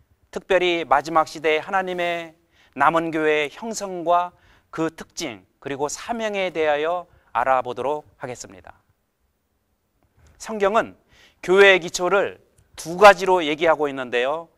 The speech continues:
하나는 예수 그리스도, 또 하나는 하나님의 말씀인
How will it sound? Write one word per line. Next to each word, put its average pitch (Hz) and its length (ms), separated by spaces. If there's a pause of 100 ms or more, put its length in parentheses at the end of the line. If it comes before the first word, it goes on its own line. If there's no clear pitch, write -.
(120)
하나는 196 640 (400)
예수 185 680
그리스도, 123 560 (160)
또 165 160
하나는 151 600
하나님의 147 420
말씀인 131 720